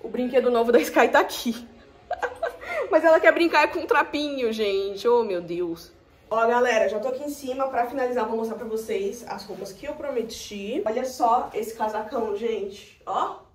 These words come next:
Caraca, beleza que eu já não sou muito grande, né? <laughs> Mas ele pega quase lá no meu pé. E foi ele que eu falei pra vocês que eu usei no meu aniversário. Nossa, gente, eu me senti tão bonita com ele. Caraca.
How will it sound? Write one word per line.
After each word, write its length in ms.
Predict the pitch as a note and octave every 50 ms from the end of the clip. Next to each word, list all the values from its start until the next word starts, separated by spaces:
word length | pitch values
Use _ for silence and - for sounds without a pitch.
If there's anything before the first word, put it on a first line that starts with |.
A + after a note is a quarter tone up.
| _ _ - - - - - - _ _ -
Caraca, 540 | B3+ B3 C4 C#4 C#4 C4+ B3+ B3 D4 -
beleza 300 | A3+ B3+ A#3+ C#4 D4 D4+
que 60 | E4+ G4+
eu 40 | F#4+
já 120 | F4+ E4+
não 80 | F4 G4
sou 120 | F#4+ F4
muito 220 | D#4+ F#4+ G4 B4 A#4+
grande, 440 | A4+ F4 D#4 D4 D4 C#4+ C4 A3+ G#3+
né? 200 | A3 A3 A3+ - F4+ - - - G#4+ - F#4+ F#4+ F#4 -
<laughs> 440 | - G#4 B4 C#5+ C5+ A#4 F4+ D#4 C4+
Mas 180 | C#4 C4 B3
ele 180 | C#4 C#4 C#4 C4+
pega 240 | C#4+ C#4 A#3+ A#3+ A#3+
quase 300 | A#3 A3+ A3+ A#3+ C#4 D4
lá 100 | C#4+ C#4
no 80 | C#4
meu 140 | C4+ B3+ B3
pé. 360 | - - G#3 G3+ - - - -
E 40 | -
foi 200 | - A#3+ A3+ G#3+
ele 220 | G3+ G#3 G#3+ A#3
que 40 | A#3+
eu 60 | A3
falei 160 | - G#3+ G3
pra 80 | - G#3
vocês 280 | G#3 A3 G#3+ G#3 F#3 -
que 120 | - A3+
eu 40 | F#3+
usei 340 | F#3+ F#3+ F#3+ F#3+ F#3+ - -
no 140 | G3+ G3+
meu 120 | G3+ G#3 G3
aniversário. 840 | F#3+ F#3 F3+ G3 F#3+ G3 - - F#3+ E3 D#3+ D#3+ E3 G3 A3+ A#3 -
Nossa, 280 | - A3 G#3+ G#3+ - A3
gente, 260 | G#3 A3+ G#3+ G#3+ G#3+
eu 40 | -
me 60 | A3
senti 260 | A3 - A#3 A#3+ A#3+
tão 240 | - - D#4+ D#4+ D4+
bonita 340 | B3+ A#3+ A3 G#3 G3 G3 G#3
com 160 | - - A3+
ele. 240 | G#3+ A3 G#3 G3 F#3+
Caraca. 680 | - - B3 B3 B3+ A#3+ A#3 B3 B3+ B3 - - G3+ F#3+